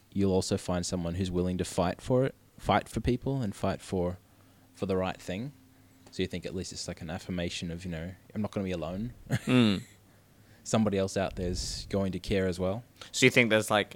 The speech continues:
Speaker 2: a certain hopefulness within the fiction, right?
Speaker 1: Yeah, a cer-, certain hopefulness. Hopefully, I mean, some, some books don't.
Speaker 2: Mm.
Speaker 1: <laughs> But, uh, some do, yeah. Um,
Speaker 2: It's
Speaker 1: yeah.
Speaker 2: in-, it's interesting because,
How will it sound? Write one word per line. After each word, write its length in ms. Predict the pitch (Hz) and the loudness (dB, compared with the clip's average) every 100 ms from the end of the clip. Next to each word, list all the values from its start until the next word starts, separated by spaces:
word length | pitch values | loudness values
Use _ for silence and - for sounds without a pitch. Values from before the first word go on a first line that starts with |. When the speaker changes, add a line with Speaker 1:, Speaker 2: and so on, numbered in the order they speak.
| - | -4
Speaker 2:
a 80 | |
certain 320 | 107 - 95 98 | 2 4 4 4
hopefulness 640 | 107 101 104 98 92 - | 2 2 0 0 -2 -2
within 320 | 113 98 95 | 0 2 0
the 80 | 95 | -2
fiction, 480 | - - - - 87 - | -6 -8 -8 -10 -10 -8
right? 260 | - - - | -6 -2 2
Speaker 1:
Yeah, 260 | 381 339 | 2 2
a 80 | 135 | 0
cer-, 220 | - 180 - | 2 0 2
certain 360 | - 135 95 | 2 2 2
hopefulness. 500 | 87 - 104 117 - - | -2 -2 -4 -4 -4 -4
Hopefully, 480 | 123 - 92 90 - | -4 -4 -6 -6 -6
I 60 | 107 | -4
mean, 160 | 107 | -2
some, 300 | - 107 95 | 0 -2 -2
some 160 | - 101 | -2 -2
books 180 | 82 - | -4 -6
don't. 280 | - 87 - - - | -6 -6 -12 -16 -2
Speaker 2:
Mm. 260 | 117 101 98 - | 0 0 -2 -6
Speaker 1:
<laughs> 100 | 147 - - - - - - - - - | -6 -6 -10 -20 -20 -20 -20 -20 -20 -14
But, 260 | 78 - | -12 -6
uh, 220 | 90 82 78 - - - - - - - - - - - - - - - - | -4 -2 -4 -12 -20 -20 -20 -20 -20 -20 -20 -20 -20 -20 -20 -20 -20 -14 -6
some 280 | - 117 92 | 2 4 4
do, 280 | 87 117 135 | 2 0 -2
yeah. 240 | - 117 139 - - - - | -2 -2 -2 -8 -20 -20 -4
Um, 380 | 123 123 120 117 120 | 0 2 2 0 4
Speaker 2:
It's 220 | 180 135 | 6 6
Speaker 1:
yeah. 80 | 214 | 4
Speaker 2:
in-, 40 | - - | 2 0
it's 160 | 185 | 4
interesting 500 | 214 226 202 - 113 | 4 4 2 2 0
because, 480 | 107 104 120 110 - | 0 2 2 2 -2